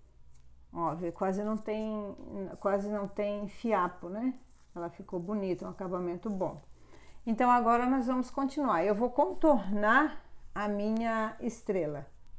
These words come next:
Eu vou contornar com pérola, mas você pode contornar com o que você quiser.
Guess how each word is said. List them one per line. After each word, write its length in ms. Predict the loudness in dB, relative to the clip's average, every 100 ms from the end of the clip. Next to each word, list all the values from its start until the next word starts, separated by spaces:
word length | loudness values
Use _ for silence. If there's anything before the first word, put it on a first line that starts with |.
| -14 -18 -20 -20 -20 -20 -12 2
Eu 140 | 4
vou 140 | 4
contornar 560 | 4 2 2 4 4 2
com 180 | 2 2
pérola, 680 | 2 4 6 6 0 -2 -2
mas 200 | -2 -2
você 280 | -4 -2 -2
pode 340 | 4 4 4
contornar 840 | -2 -4 0 -2 -2 -4 -6 -6 -4
com 160 | -2
o 40 | -2
que 200 | -2 -2
você 300 | -2 -4 -4
quiser. 680 | -2 0 4 4 4 -2